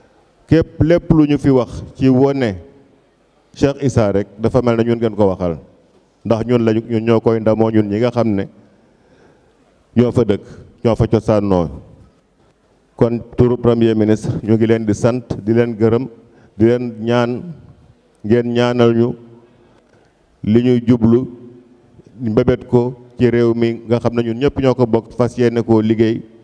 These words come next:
Ngeen ñaanal ñu suñu borom bi oyofal ñu ko, ñu mën cee am ndam, ndax réew mi, ah, réew Sëñ Touba la,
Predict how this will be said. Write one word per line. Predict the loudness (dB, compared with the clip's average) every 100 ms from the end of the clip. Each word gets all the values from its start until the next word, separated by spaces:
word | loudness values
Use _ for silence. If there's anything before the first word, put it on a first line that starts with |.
| _ _ _ _ _ -2
Ngeen | 0 0 -2
ñaanal | -2 0 -2
ñu | -2 -4
suñu | -2 -2 2
borom | 0 2
bi | 0
oyofal | 2 0 2 0
ñu | 2 2
ko, | 2 0 -8 -20 _ _ _ _ _ _ _ _ _ _ _ _ _
ñu | -2 0
mën | 0 0
cee | 0
am | 2 0
ndam, | 0 0 -2 -16 -20 -4
ndax | -2 0
réew | 2 2
mi, | 2 -2 -4 -16 -14
ah, | -4 -4 -6 -20 _ _ -20 _
réew | -2 2 2
Sëñ | 0 -2
Touba | 0 0 0 -2
la, | -4